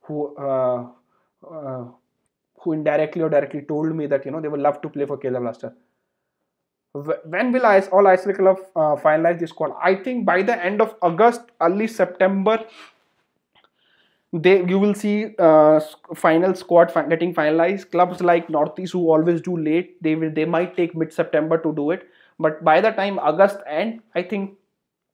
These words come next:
we will have, uh, majority of,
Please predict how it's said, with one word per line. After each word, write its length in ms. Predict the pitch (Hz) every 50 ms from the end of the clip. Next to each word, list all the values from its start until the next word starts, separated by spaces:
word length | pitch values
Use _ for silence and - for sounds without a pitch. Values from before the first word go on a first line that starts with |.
| _ _ -
we 320 | 151 151 156 156 170 190 180
will 180 | 196 214 202
have, 420 | 185 180 170 180 180 180 180 - - _ _ _ _ _ _ _ _ _ _
uh, 460 | 156 151 143 139 135 135 135 131 127 131
majority 640 | 147 143 139 - 156 156 165 170 165 170 185 185
of, 200 | 185 180 175 180